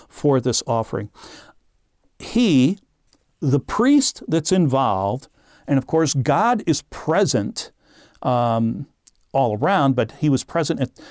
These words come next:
he, he was manifest in the temple in the Holy of Holies. He's also manifest in the tabernacle in the Holy of Holies. God is, though, everywhere, and God. So you have three people,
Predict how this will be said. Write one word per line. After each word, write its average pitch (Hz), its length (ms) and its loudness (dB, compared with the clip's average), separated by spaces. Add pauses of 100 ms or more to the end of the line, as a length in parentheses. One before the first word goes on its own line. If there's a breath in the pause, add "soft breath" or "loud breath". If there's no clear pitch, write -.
he, 147 220 2
he 170 100 2
was 135 140 0
manifest 143 560 0
in 117 80 2
the 107 60 0
temple 135 520 -2 (260 loud breath)
in 123 120 0
the 110 80 0
Holy 120 180 0
of 117 80 -4
Holies. 156 280 0
He's 113 120 -2
also 123 240 -2
manifest 113 600 -4 (200 loud breath)
in 120 140 0
the 110 80 -4
tabernacle 131 520 -2
in 110 60 -4
the 101 40 -8
Holy 113 180 -2
of 104 60 -8
Holies. 113 280 -2
God 147 220 0
is, 120 220 0
though, 127 200 0
everywhere, 123 540 0 (520 loud breath)
and 120 140 2
God. 123 320 0
So - 120 -2
you 131 80 4
have 135 120 -2
three 208 220 0
people, 190 500 -4